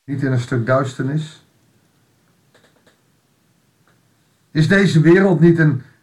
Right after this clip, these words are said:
een duistere wereld waarin we allemaal proberen iets van vrolijkheid en moois voor elkaar te krijgen? Maar als je te veel naar het journaal kijkt, en ik zal je eerlijk bekennen,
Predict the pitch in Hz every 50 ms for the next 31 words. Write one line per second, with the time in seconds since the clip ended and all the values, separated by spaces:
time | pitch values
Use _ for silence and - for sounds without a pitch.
0 | _ _ _ - 143 139 151 160 190 185 - - 175 160 160 175 180 185 170 156
1 | 175 170 170 170 165 170 170 180 196 220 233 226 220 208 165 165 175 165 160 180
2 | 202 214 220 208 202 180 143 123 - - _ _ _ _ _ _ _ _ _ _
3 | - 208 208 160 - 185 175 - 156 175 202 226 240 226 180 180 190 202 202 202
4 | 180 - 180 165 156 156 175 196 214 220 214 196 156 - - - _ _ _ _
5 | _ _ _ _ _ _ _ _ _ _ _ _ _ _ _ - 202 214 208 180
6 | - 165 151 - - 120 - 147 147 143 139 131 120 139 143 147 151 156 165 160
7 | 160 - - 165 156 - - - _ _ _ - 247 226 156 214 220 214 202 190
8 | 185 175 160 131 - - 170 165 170 208 233 240 226 196 165 139 - - _ _
9 | _ _ _ - - 165 170 208 208 214 196 180 165 160 160 - - 196 185 175
10 | 170 175 180 196 214 208 202 170 160 156 170 220 214 180 151 123 120